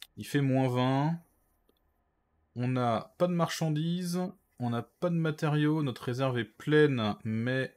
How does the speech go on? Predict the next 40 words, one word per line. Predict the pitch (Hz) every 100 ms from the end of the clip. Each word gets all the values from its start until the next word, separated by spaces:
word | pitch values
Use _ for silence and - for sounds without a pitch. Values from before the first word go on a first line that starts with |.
| -
euh, | 107 101
on | 98
n'en | 101
produit | - 135 120 117
pas | - 131
et | 110
on | 95
n'en | 92
consomme | 113 - 98 95
pas. | 95 104 131 147 _ _ _ _ _ _ _ - _ _ _ _ _ _ _ 113
Euh, | 107 104 101 101 101 101 101 98 98 98 98 - - _
on | 113 117 143
a | 196
de | 185
la | 180
réserve | 160 151 165 147
de | 151
nourriture | 156 151 147 - 151
pendant | 120 117
cinquante-cinq | - 170 160 147 147 143
semaines, | 147 143 143 135
mais | 120 151 160 120
on | 117
n'en | 107
produit | - 113 110
pas | 107 127 139 - -
et | 135 - -
il | 107
nous | 101
faut | - 156
des | 107 104
abris. | 85 71 - _ _ _ _ _ _ _ _ _ - _ _ _ _ _ _ -
Ça, | 147
c'est | -
le | 113
district | 113 - 143 - 113
central, | 117 104 92 82
tout | -
ça. | - - _ _ -
Ok. | 101 -